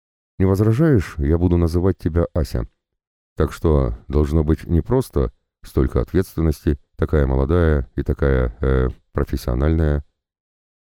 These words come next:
«Я работаю здесь ровно столько, сколько необходимо для оптимального выполнения своих функций», ответила девушка всё той же идеальной улыбкой.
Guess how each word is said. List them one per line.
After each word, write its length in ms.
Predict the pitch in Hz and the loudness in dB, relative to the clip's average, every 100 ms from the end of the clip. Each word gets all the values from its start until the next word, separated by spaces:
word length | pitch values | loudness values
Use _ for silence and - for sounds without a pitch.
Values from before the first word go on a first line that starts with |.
| _ - | _ 0
«Я 160 | 104 | 2
работаю 420 | 104 101 101 104 | 2 2 2 2
здесь 240 | 95 98 - | 2 0 0
ровно 240 | 95 92 | 0 2
столько, 520 | 87 - 80 80 101 - _ _ _ | 0 0 0 0 -4 -4 _ _ _
сколько 320 | - - 110 110 | -6 0 2 2
необходимо 580 | 104 - 90 95 110 | 2 0 0 0 2
для 160 | 107 90 | 2 0
оптимального 640 | - 85 92 98 95 98 | 0 -2 2 2 2 0
выполнения 600 | - 87 85 82 82 87 | 0 -2 0 2 4 2
своих 300 | 87 - 85 - | 0 0 -2 0
функций», 520 | 117 92 - 60 55 _ _ _ _ _ | -2 -2 -4 -6 -6 _ _ _ _ _
ответила 420 | - 69 67 62 62 | -6 -2 -2 0 0
девушка 400 | 82 76 - 67 | 2 0 -2 -6
всё 160 | - | -4
той 180 | - 73 | -2 -2
же 200 | 65 69 - | 0 -6 -4
идеальной 420 | 67 69 64 65 | -2 -2 0 -2
улыбкой. 480 | 64 58 - 55 | -4 -6 -6 -8